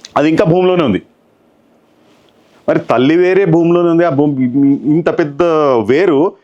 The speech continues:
ఇంకెక్కడండి, ఇంకెక్క-, ఇంకెక్కడ బతుకుంటాయి చెట్లు? బతుకుండవు. తల్లివేరు, తల్లివేరు కూడా ఇంకా భూమిలోనే ఉంది. దీనికి నిదర్శనం ఇదే మీకు చూపి-, చూపించేది. ఇప్పుడు ఇంతకుముందు చెప్పాను, ఇది, ఇది వచ్చేసేసి టెంపుల్కి వెళ్ళే దారి.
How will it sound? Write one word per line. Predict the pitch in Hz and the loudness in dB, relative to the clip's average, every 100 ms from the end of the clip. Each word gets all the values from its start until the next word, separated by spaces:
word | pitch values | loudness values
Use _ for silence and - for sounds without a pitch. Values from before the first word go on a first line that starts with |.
| _ | _
ఇంకెక్కడండి, | 127 156 170 175 165 165 165 _ - | -4 -4 -2 -2 -2 -4 -8 _ -6
ఇంకెక్క-, | 139 151 123 | -4 -4 -6
ఇంకెక్కడ | 135 139 147 147 | -6 -4 -4 -2
బతుకుంటాయి | 139 - 139 131 127 - | -2 -2 -4 -4 -6 -6
చెట్లు? | 127 - 123 _ _ _ _ _ _ _ _ | -6 -6 -10 _ _ _ _ _ _ _ _
బతుకుండవు. | 175 175 233 208 107 _ _ _ - | -6 -2 -2 -2 -4 _ _ _ -4
తల్లివేరు, | 127 151 156 | 0 0 0
తల్లివేరు | 113 117 135 156 165 156 | 0 0 2 2 2 2
కూడా | 160 175 | 2 2
ఇంకా | 139 160 147 156 - _ _ _ _ 120 | 0 0 0 -2 -6 _ _ _ _ -2
భూమిలోనే | 123 131 139 143 | 2 2 2 2
ఉంది. | 107 104 - _ _ _ _ _ _ _ 113 | 2 0 -4 _ _ _ _ _ _ _ -2
దీనికి | 139 151 | 0 2
నిదర్శనం | 113 131 156 165 | 2 2 0 0
ఇదే | 143 | 0
మీకు | 123 107 131 | 0 0 -2
చూపి-, | 123 127 - - | -2 -4 -8 -8
చూపించేది. | - - 87 - _ _ _ _ _ _ _ _ _ _ _ _ _ _ - | -8 -8 -12 -12 _ _ _ _ _ _ _ _ _ _ _ _ _ _ -6
ఇప్పుడు | 196 | -4
ఇంతకుముందు | 190 220 214 190 | -2 -2 0 0
చెప్పాను, | 165 147 92 _ _ _ _ _ _ | -2 -4 -6 _ _ _ _ _ _
ఇది, | 151 143 - _ _ _ - | -4 -2 -4 _ _ _ -10
ఇది | 151 | -4
వచ్చేసేసి | 190 196 208 202 208 | -2 -2 -2 -2 -4
టెంపుల్కి | 240 - 170 175 214 220 190 233 226 | -8 -4 -4 -2 -4 -4 -4 -6 -6
వెళ్ళే | 139 147 165 | -6 -4 -4
దారి. | 214 110 | -4 -6